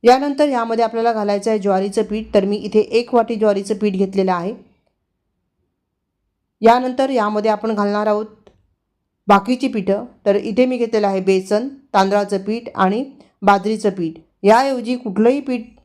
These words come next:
नसेल तरीसुद्धा चालू शकतं किंवा कुठलंही पीठ नाही वापरलं तरी पण चालू शकतं. तर हे ऑप्शनल आहे. दोन चमचे इथे मी तांदळाचं पीठ वापरलेलं आहे, दोन चमचे बाजरीचं पीठ वापरलेलं आहे आणि दोन चमचे इथे मी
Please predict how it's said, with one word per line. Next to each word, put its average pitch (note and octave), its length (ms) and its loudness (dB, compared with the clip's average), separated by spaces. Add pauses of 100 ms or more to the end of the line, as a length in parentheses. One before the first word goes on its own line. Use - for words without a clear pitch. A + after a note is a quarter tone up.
नसेल A#3+ 520 0
तरीसुद्धा A3+ 380 2
चालू B3 260 0
शकतं A#3+ 380 0 (500)
किंवा B3 120 6
कुठलंही C4+ 380 2
पीठ C#4+ 260 -4
नाही A3+ 280 2
वापरलं A#3+ 480 0
तरी A3 160 0
पण B3+ 180 2
चालू G#3+ 240 0
शकतं. G3 420 -2 (920)
तर A#3 100 8
हे A#3 120 2
ऑप्शनल A#3 440 -2
आहे. G#3+ 160 -4 (100)
दोन C4 300 4
चमचे C#4+ 320 -2
इथे C4 260 -2
मी B3+ 260 -4 (120)
तांदळाचं A#3 420 2
पीठ A#3+ 140 -4
वापरलेलं G3+ 420 -2
आहे, A3 160 -6
दोन B3+ 360 2
चमचे B3+ 320 0
बाजरीचं A3 520 0
पीठ B3 220 -6
वापरलेलं G3+ 420 0
आहे G#3 160 -4 (360)
आणि G#3+ 180 2
दोन A#3 280 2
चमचे A#3 360 -2
इथे A3 340 0
मी B3 260 -6